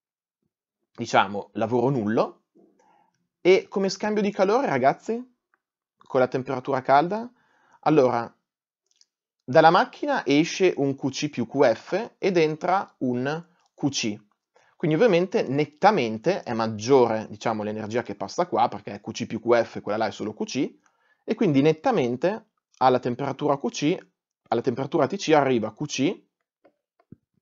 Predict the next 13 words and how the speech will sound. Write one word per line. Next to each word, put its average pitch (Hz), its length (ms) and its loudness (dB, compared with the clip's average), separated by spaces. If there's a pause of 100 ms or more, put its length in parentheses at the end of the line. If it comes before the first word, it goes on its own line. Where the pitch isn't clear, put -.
(140)
più 156 180 0
Q 220 260 4
F 202 380 -6 (1080)
meno 202 600 0 (680)
Q - 140 -2
C. - 380 -4 (2500)
Q 131 120 -10
C - 140 -8
meno 139 280 2
Q 139 120 -2
C 139 200 0
lo 123 120 4
tolgo, 107 580 0